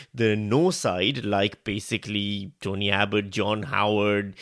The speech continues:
Peter Dutton, and many, many others, and being like, "Well, I'm definitely not gonna vote for anything they ever vote for, pretty much ever, ever, ever." Um, but more importantly,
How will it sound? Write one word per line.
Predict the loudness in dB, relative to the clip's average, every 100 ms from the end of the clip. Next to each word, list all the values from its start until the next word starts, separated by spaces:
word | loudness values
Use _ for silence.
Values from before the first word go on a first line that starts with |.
| -18 -4
Peter | 0 2
Dutton, | 4 2 2 -2 -2 -2 -2
and | -2 -2 -2
many, | 0 2 2
many | 2 2
others, | 2 2 2 0
and | -6 -6
being | -6 -4
like, | -4 -2
"Well, | 0 2 0
I'm | -4 -2
definitely | -2 -2 -4
not | -4 -6
gonna | -4
vote | -2 -4
for | -2
anything | -4 -6 -2
they | 0
ever | 0 -2
vote | -4 -4
for, | -2 -2 -2 -12 -16 -2
pretty | 2
much | 4 2
ever, | 0 0
ever, | 0 2
ever." | 2 2 0 -4 -12 -20 -2
Um, | 4 4 2 -4 _ -4
but | 0 0
more | 0 0 2 4 2
importantly, | -2 -2 -4 -6 -10 -12